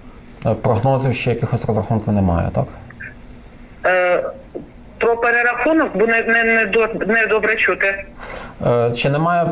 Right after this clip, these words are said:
Speaker 1: про-, прогнозів, наскільки може збільшитися кількість отримувачів субсидій в наступному році? Немає такої статистики, е,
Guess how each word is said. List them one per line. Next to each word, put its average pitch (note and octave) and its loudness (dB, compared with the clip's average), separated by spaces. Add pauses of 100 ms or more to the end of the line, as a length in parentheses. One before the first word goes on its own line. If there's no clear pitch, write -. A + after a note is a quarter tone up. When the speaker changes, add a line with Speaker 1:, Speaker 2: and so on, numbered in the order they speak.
Speaker 1:
про-, D#3+ 2
прогнозів, D#3 2
наскільки C3 0
може A#2+ 2
збільшитися B2 2
кількість C3+ 0
отримувачів G2 2
субсидій A#2+ 0
в G2 4
наступному G2 2
році? F2+ 2
Немає A#2+ 2
такої A2 2
статистики, B2 -2
е, G2 -2